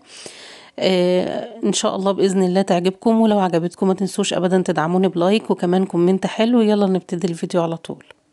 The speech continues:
معايا قطعتين خشب سويتهم عند أي نجار، الاتنين يكونوا بنفس الحجم بالظبط وبنفس المسافة،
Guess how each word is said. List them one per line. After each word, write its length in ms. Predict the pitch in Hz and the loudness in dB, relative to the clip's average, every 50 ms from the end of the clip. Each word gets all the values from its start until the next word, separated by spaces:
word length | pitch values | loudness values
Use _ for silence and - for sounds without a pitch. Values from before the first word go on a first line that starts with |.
| _ _ _ _ _ _ _ _ _ _ _ _ _ _ _ _ _ _ _ _ _ _ _ _ _ _ _ _ - | _ _ _ _ _ _ _ _ _ _ _ _ _ _ _ _ _ _ _ _ _ _ _ _ _ _ _ _ -4
معايا 280 | 190 185 175 202 240 247 | -2 -2 0 2 2 2
قطعتين 560 | 247 - 220 - - 185 180 - 202 214 220 | 2 0 -2 -2 0 -2 0 2 2 2 2
خشب 340 | 208 - 226 - - 269 269 | 2 0 -2 0 0 0 0
سويتهم 460 | - - 208 190 208 202 - 220 185 | 0 0 0 0 0 0 0 0 0
عند 200 | 175 180 180 165 | 0 0 0 2
أي 280 | - - 226 220 233 233 | 2 2 2 4 2 2
نجار، 460 | 208 202 175 165 - 202 220 240 240 - - - - | 2 0 -2 -2 0 2 2 2 2 0 -4 -8 -2
الاتنين 440 | 175 170 170 - 190 190 202 214 202 | -2 -2 0 0 2 2 2 2 2
يكونوا 380 | 196 180 - 202 202 214 214 202 | 0 -2 0 0 2 2 2 2
بنفس 560 | 170 180 180 202 214 - - - - - - _ _ - | 2 2 2 2 0 0 -4 -4 -6 -6 -8 _ _ -12
الحجم 420 | 175 165 - - 202 175 185 190 185 | -8 -6 -2 -4 -2 0 0 0 0
بالظبط 540 | 170 175 160 156 - 147 151 - - - | 0 -2 -4 -4 -4 -6 -6 -6 -8 -6
وبنفس 380 | 170 160 165 180 196 196 - - | -4 -2 0 0 -2 0 0 0
المسافة، 540 | 190 185 185 170 - 156 139 - - - | 0 0 0 0 -2 -4 -6 -6 -8 -14